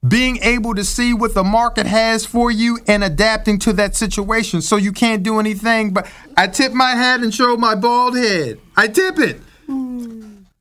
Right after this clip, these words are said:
Speaker 1: I'll take that too. You tip it to 'em because you know it's brilliant. However, however, when you are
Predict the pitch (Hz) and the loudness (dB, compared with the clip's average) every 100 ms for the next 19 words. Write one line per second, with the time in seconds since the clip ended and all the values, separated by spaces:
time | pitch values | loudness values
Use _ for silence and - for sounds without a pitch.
0 | _ 202 202 202 247 240 269 269 311 339 | _ 0 0 2 0 2 0 0 0 0
1 | 240 107 - _ - 214 226 370 381 339 | 0 -6 -16 _ -2 0 2 0 2 0
2 | 320 269 214 196 202 247 240 247 240 233 | 2 0 0 0 0 0 2 0 0 0
3 | 214 180 226 302 262 127 - _ _ - | 0 0 0 0 0 -6 -14 _ _ 0
4 | 185 190 226 247 135 98 104 _ _ _ | 0 2 0 0 -2 -4 -6 _ _ _
5 | _ _ _ _ - 147 151 185 135 90 | _ _ _ _ -2 0 0 -4 -6 -10
6 | - - _ _ _ _ _ _ 127 151 | -12 -20 _ _ _ _ _ _ -2 0
7 | 151 143 139 - - - 127 180 175 - | 0 -4 -8 -12 -20 -8 -4 -4 -4 -2
8 | 135 131 127 123 120 | 0 2 0 -2 -6